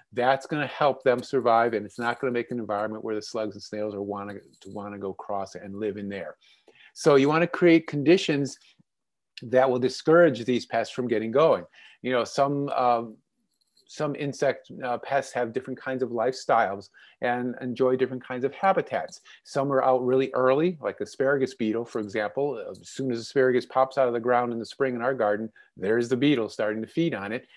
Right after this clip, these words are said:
And it lays its eggs, um, soon afterwards, and it has these little larvae, which I see now on the,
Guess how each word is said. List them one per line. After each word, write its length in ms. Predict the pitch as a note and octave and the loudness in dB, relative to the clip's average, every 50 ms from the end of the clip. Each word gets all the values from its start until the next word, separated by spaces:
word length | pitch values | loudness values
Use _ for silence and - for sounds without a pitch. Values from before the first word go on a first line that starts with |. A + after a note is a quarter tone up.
| - - - _ - | -20 -20 -20 _ -6
And 300 | A2 A2+ A2+ A2+ A2+ A2+ | -2 0 0 0 0 -4
it 160 | G#2 - - | -6 -6 -4
lays 260 | A2 A2+ A2+ A2 G#2 | -2 0 0 0 0
its 160 | G#2 F#2 - | -2 -2 2
eggs, 440 | C#3+ C#3+ D3+ D3+ D3+ C#3+ B2+ - - B2+ - | 2 4 4 4 4 2 -2 -6 -8 -6 -4
um, 300 | A2 A2 A2+ A2+ A2 G2 | -4 -4 -4 -4 -6 -10
soon 340 | - - - - C3+ B2 A#2+ | -12 -8 -6 -4 -4 -2 -2
afterwards, 600 | C3+ C#3+ C#3+ - - D3 C3+ C#3+ C#3 C3+ B2+ A#2 | -2 -2 -2 0 2 4 6 6 6 6 4 2
and 80 | A2 G#2+ | -2 -6
it 60 | G2+ | -4
has 200 | A2+ A#2 G#2+ G2+ | -4 -4 -4 -4
these 140 | A2 G2+ G#2+ | -4 -4 -2
little 200 | A#2+ A#2+ A#2+ A2+ | -2 -2 -2 0
larvae, 360 | A#2+ B2 C3 C#3 B2+ B2 A#2 | 0 0 0 2 2 2 0
which 200 | A#2 A2 - G#2 | 0 0 -2 -4
I 60 | G2+ | -6
see 280 | G#2 - - C3 A2 G#2+ | -6 -6 -4 -4 -4 -2
now 240 | A#2 A#2+ A2+ G#2+ G#2+ | -2 -2 -2 -2 -2
on 160 | G#2 G#2 G2+ | -4 -6 -8
the, 160 | G2+ F#2+ F#2 | -10 -12 -14